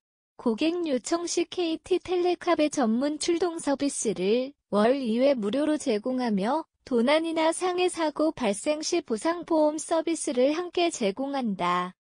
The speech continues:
한편 인터넷 플랫폼 관계자는 케이티 지능형 영상 보안 솔루션인 기가아이즈가 인터넷 결합 할인 프로모션을 시행하는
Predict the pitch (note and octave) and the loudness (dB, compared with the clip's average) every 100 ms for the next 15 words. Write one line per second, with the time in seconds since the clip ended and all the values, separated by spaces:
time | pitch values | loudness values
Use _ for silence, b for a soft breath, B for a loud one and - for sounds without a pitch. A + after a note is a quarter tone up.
0 | _ _ F#4 E4+ F4 F4 D4 A#3 D4+ E4 | _ _ -4 0 2 2 0 -2 -2 0
1 | E4 - F#4+ F4+ - E4+ D4 - G#3 A3 | -2 0 0 2 0 0 0 0 0 0
2 | D4 E4 D4+ D#4 E4 G4 F4+ F4 - E4 | 2 2 2 -4 -6 0 2 2 2 0
3 | - B3 C4 B3+ C4+ C#4+ A3+ F#3+ A3 E4 | 0 0 0 2 2 0 0 2 2 0
4 | F4 F4 D#4+ D#4+ D#4+ G4 F#4+ E4+ E4+ E4 | -2 2 2 2 0 2 2 2 0 0
5 | C#4 C#4+ C#4+ D4 - A3+ B3 C4+ C4+ A#3+ | 0 -2 -6 -8 -6 -2 2 4 2 0
6 | C#4+ D4 C4+ G#3+ D4 E4+ F4+ - A#3+ A#3 | 0 2 2 2 0 0 -2 -2 -2 -2
7 | - D4+ C#4 D4 - G4 F#4+ E4 D#4 - | 0 0 0 -2 -2 0 0 0 -2 0
8 | E4 D#4 D#4+ E4+ D#4+ C4+ G3 C#4+ E4+ | 0 -2 -2 -2 -2 -2 -2 -2 -4